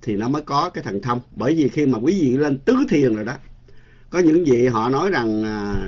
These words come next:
bây giờ trong cái thời này chúng sinh họ ngã mạn quá, mình phải có thần thông trị họ. Thì bấy giờ trong cái tứ thiền họ sẽ phát huy ra cái thần thông. Để chi? Để họ cứu độ chúng sinh.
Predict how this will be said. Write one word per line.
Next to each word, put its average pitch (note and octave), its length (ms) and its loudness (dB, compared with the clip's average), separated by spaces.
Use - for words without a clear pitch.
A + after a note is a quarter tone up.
bây B2 120 0
giờ G#2 320 -2
trong A#2+ 200 -4
cái C3+ 80 -8
thời G2 260 -6
này F#2+ 260 -8
chúng D#3 160 0
sinh B2+ 200 0
họ G2+ 140 -4
ngã G#2+ 220 -2
mạn G#2+ 320 -2
quá, B2 140 -6
mình G2 280 -6
phải F#2 240 -8
có D3 160 -6
thần G#2 220 -6
thông A2 320 -8
trị G#2 180 -6
họ. E2 260 -12
Thì G#2 100 -4
bấy F3 220 2
giờ A#2+ 400 0
trong D3+ 160 0
cái E3 100 -2
tứ A#3 240 -2
thiền A2+ 340 0
họ G2+ 420 -4
sẽ A2+ 360 -6
phát G3+ 200 -4
huy C#3+ 240 2
ra B2+ 80 -4
cái C3 140 -8
thần G#2 160 -10
thông. - 180 -12
Để G#2+ 180 -2
chi? C3+ 220 2
Để B2 120 -4
họ G2+ 540 -6
cứu G#3+ 160 0
độ G#2+ 280 -8
chúng B2 120 -8
sinh. - 180 -14